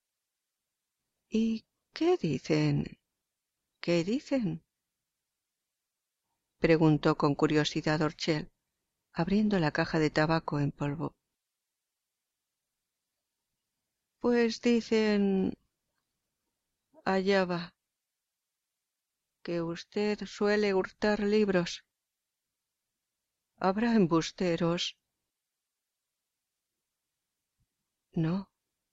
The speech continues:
embusteros no", repuso el docto valenciano,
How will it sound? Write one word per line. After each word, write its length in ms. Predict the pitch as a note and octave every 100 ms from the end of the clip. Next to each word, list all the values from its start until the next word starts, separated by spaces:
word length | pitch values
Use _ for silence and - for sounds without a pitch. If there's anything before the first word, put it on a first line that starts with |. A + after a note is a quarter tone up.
| _ _
embusteros 840 | F3 E3 D#3+ D#3+ - F#3 F#3 F#3+ F#3+
no", 240 | F#3 G#3 _ _ _ _ _ _ _ _ _ _ _ _ _ _ _ _
repuso 520 | - D#3 - D#3+ -
el 120 | D#3+ D3
docto 420 | D#3 - - D#3+
valenciano, 720 | D#3 D#3 D#3+ E3+ D#3 D#3 E3